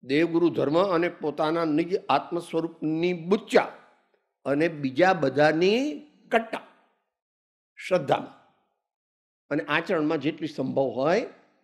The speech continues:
તેટલી. સમ્યક દર્શન એકલું થતું, એના માટે કરણાનો યોગ વાંચવો જોઈએ. એના માટે કરણાનો યોગ વાંચવો જોઈએ. કેટલી પ્રકૃતિનો અભાવ થાય, કઈ કઈ પ્રકૃતિનો અભાવ થાય, કેવી રીતે થાય.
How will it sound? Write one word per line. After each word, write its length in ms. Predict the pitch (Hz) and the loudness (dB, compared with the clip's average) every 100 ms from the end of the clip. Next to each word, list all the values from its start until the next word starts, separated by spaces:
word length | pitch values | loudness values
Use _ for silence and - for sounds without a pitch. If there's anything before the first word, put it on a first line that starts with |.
| _ | _
તેટલી. 440 | 160 147 - - _ _ _ _ _ _ _ _ _ _ _ _ _ _ _ _ _ _ _ _ | -4 -4 -6 -20 _ _ _ _ _ _ _ _ _ _ _ _ _ _ _ _ _ _ _ _
સમ્યક 380 | - 139 165 160 | -8 -2 -2 0
દર્શન 320 | 160 147 160 | -2 -2 -2
એકલું 300 | 151 160 151 | -2 -2 -6
થતું, 1120 | 127 - 151 151 151 151 147 143 139 135 117 - _ _ | -6 -4 -2 0 0 0 0 -2 -4 -6 -8 -16 _ _
એના 160 | 139 151 | 0 2
માટે 180 | 151 147 | 2 0
કરણાનો 380 | 139 143 147 | -2 -4 -2
યોગ 160 | 143 135 | -2 -4
વાંચવો 320 | 131 127 - | -4 -8 -12
જોઈએ. 280 | - - - _ _ _ _ _ _ _ _ _ _ - | -14 -18 -20 _ _ _ _ _ _ _ _ _ _ -8
એના 180 | 135 | -2
માટે 220 | 147 156 165 | 0 0 0
કરણાનો 380 | 156 170 180 | 2 2 4
યોગ 140 | 180 175 | 2 2
વાંચવો 260 | 175 175 | 0 -2
જોઈએ. 140 | 170 170 | -2 -2
કેટલી 340 | 170 170 185 | -2 -4 -4
પ્રકૃતિનો 520 | 175 165 175 160 170 | -6 -6 -6 -2 2
અભાવ 260 | 160 151 156 | 4 4 2
થાય, 180 | 170 156 | 2 2
કઈ 140 | 165 | 0
કઈ 140 | 165 175 | -2 -4
પ્રકૃતિનો 460 | 175 175 170 170 | -6 -6 -2 0
અભાવ 260 | 160 165 151 | 4 2 2
થાય, 120 | 151 | -2
કેવી 260 | 147 175 180 | 0 0 0
રીતે 200 | 170 160 | -4 -4
થાય. 200 | 151 | -4